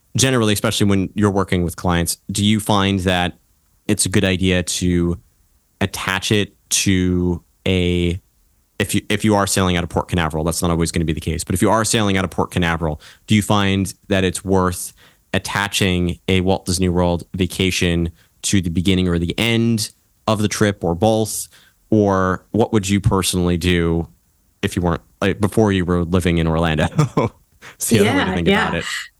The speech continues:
Speaker 2: I know it's, I, I've, you know, we've done it at both ways where we've actually gone to Walt Disney World and then gone on a cruise, you know, vice versa. Um, I think it's always nice to stay at a,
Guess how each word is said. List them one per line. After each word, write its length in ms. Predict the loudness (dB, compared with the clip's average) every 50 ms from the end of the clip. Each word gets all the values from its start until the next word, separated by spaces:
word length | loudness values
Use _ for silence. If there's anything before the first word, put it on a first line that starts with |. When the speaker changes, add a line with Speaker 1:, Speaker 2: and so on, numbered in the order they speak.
| _ _ _ _ _ _ _ _ _
Speaker 2:
I 140 | 0 2 2
know 200 | 4 2 2 0
it's, 300 | 0 0 4 6 6 4 4 2
I, 260 | -2 -2 -2 -4 -10 -16 -20 -20 _ _
I've, 420 | 0 0 0 0 -2 -4 -6 -6 2
you 140 | 2 4 4
know, 160 | 4 2 2
we've 260 | 2 2 0 0 0
done 220 | 2 2 4 4 2
it 200 | 0 -2 -6 -6 _
at 220 | 0 0 0 2 2
both 260 | 2 2 2 0 -4 -2
ways 300 | -2 -2 0 2 2 4
where 160 | 4 2 2 2
we've 360 | 2 2 2 0 0 -2 -4
actually 640 | -2 -2 -2 -2 -2 0 0 2 2 2 0 -2 -4 -6 -6 -6 -2
gone 240 | 0 2 2 2
to 100 | 2 2
Walt 180 | 2 0 2 2
Disney 200 | 2 4 4 4
World 400 | 2 2 -2 -2 -4 0 0 2
and 100 | 4 4
then 140 | 2 2 0
gone 180 | 0 0 2
on 120 | 2 0 0
a 60 | -2
cruise, 500 | 0 0 2 2 2 2 4 4 4 4
you 120 | 4 2
know, 80 | 2 2
vice 220 | 2 0 2 2
versa. 500 | 2 0 0 0 2 2 2 2 0 -2 -6 -10 -10 -10 -10 -10 -4 -2
Um, 240 | -2 0 0 0 0
I 160 | 0 0 0
think 160 | 2 2 2
it's 160 | 2 2 2
always 260 | 2 4 2 4 2 0
nice 460 | -2 0 0 4 6 6 6 4 2
to 220 | 0 0 2 4
stay 460 | 4 4 4 2 0 0 0 0 0
at 460 | -2 -2 -2 -2 0 0 -2 -6 -2 -2
a, 420 | -2 0 0 0 0 0 0 -2